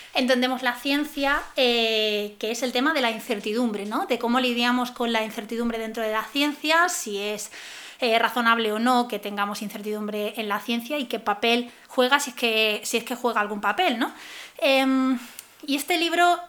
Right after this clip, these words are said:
eh, lo que hace es introducirnos, eh, en, en, en, en esta distinción, en una distinción entre lo que sería,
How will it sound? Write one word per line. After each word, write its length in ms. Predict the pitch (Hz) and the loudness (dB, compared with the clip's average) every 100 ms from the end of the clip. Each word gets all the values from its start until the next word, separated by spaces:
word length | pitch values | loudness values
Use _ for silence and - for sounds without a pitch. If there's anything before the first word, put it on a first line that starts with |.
| - | -4
eh, 680 | 262 254 240 233 226 220 226 214 - - - - - - - - - - - - - | 0 2 2 2 2 2 0 -4 -10 -20 -20 -20 -20 -20 -20 -20 -20 -20 -18 -16 -8
lo 280 | - 262 254 | 0 4 6
que 160 | 262 262 | 8 8
hace 320 | - 370 339 | 6 2 0
es 100 | 339 | 2
introducirnos, 1120 | 330 302 285 262 - 311 302 302 349 349 - - - 262 | 0 2 0 -2 -2 2 4 6 4 -2 -8 -12 -8 0
eh, 580 | 240 240 226 226 233 233 | 2 2 2 0 0 0
en, 300 | 240 240 247 | 0 0 0
en, 280 | 233 233 240 | -2 -2 -4
en, 320 | 226 233 233 | -4 -4 -4
en 220 | 226 226 240 | -4 -2 0
esta 280 | 262 311 311 | 2 4 2
distinción, 800 | 302 294 269 247 285 269 277 269 - - - - | 2 2 2 2 4 6 4 2 -6 -18 -10 0
en 80 | 262 | 4
una 140 | 294 | 6
distinción 460 | 277 - 269 294 302 | 4 4 4 6 6
entre 180 | 285 | 6
lo 100 | 247 | 4
que 100 | 233 | 2
sería, 380 | 226 233 254 190 | -2 0 0 0